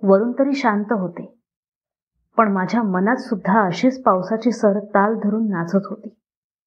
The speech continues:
बाहेरचा पाऊस. एरवी अशी पावसाची सर आली की मी लहान मुलासारखी वेडी होते. स्वर्गधरेचे मिलन घडविणाऱ्या त्या अमृतधारा बघायला मला फार आवडतात. कलाबुतीसारख्या त्या धारांचा तो चंदेरी रंग,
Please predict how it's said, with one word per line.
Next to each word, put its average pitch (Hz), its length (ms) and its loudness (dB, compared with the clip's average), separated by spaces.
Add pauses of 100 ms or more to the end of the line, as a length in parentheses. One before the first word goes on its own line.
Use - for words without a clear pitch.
(300)
बाहेरचा 202 500 2
पाऊस. 202 480 -8 (1000)
एरवी 254 280 4
अशी 247 260 0
पावसाची 277 500 2
सर 269 220 2
आली 233 300 0
की 247 140 2
मी 254 260 2
लहान 190 240 2
मुलासारखी 240 600 -2
वेडी 190 280 2
होते. 180 420 -10 (800)
स्वर्गधरेचे 226 800 2
मिलन 226 380 0
घडविणाऱ्या 226 580 0
त्या 226 200 -2
अमृतधारा 214 640 0
बघायला 208 420 0
मला 233 180 -2
फार 247 300 0
आवडतात. 208 440 -4 (1000)
कलाबुतीसारख्या 254 920 2
त्या 254 160 0
धारांचा 226 600 0
तो 240 140 -2
चंदेरी 220 520 2
रंग, 202 540 -4